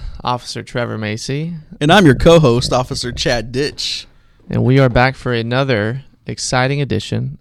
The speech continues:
Speaker 1: of Coffee Break.
Speaker 2: Coffee Break, bro. I think this
Speaker 1: Uh,
Speaker 2: is episode, like, seventeen.
Speaker 1: I've lost count.
Speaker 2: Yeah.
Speaker 1: I stopped counting after, like, episode three.
Speaker 2: Yeah.
Speaker 1: That's as, that's as high as I wanna count.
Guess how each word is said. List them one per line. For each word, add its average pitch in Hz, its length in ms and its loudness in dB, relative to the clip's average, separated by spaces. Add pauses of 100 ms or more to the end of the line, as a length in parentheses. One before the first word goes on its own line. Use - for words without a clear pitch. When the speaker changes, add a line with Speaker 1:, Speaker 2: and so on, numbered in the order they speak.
Speaker 1:
of 135 100 -6
Coffee 156 320 0
Break. 98 180 -4
Speaker 2:
Coffee - 280 -4
Break, 113 200 -6
bro. 131 140 -2
I 143 40 0
think 202 140 -4
this 269 120 0
Speaker 1:
Uh, - 20 -2
Speaker 2:
is 143 100 -2
episode, 127 380 -6
like, 117 120 -4
seventeen. 160 640 -4 (320)
Speaker 1:
I've 117 160 -2
lost 127 220 0
count. 151 400 -2
Speaker 2:
Yeah. 117 320 -2
Speaker 1:
I 113 60 0
stopped 123 340 0
counting 123 340 2
after, 120 280 -2
like, 110 160 -2
episode 113 420 -2
three. 101 400 -4
Speaker 2:
Yeah. 120 280 -2 (120)
Speaker 1:
That's - 240 -12
as, - 340 -8
that's 120 180 -8
as 117 100 -6
high 107 220 -2
as 98 100 -6
I 98 80 -4
wanna 90 240 -8
count. - 240 -10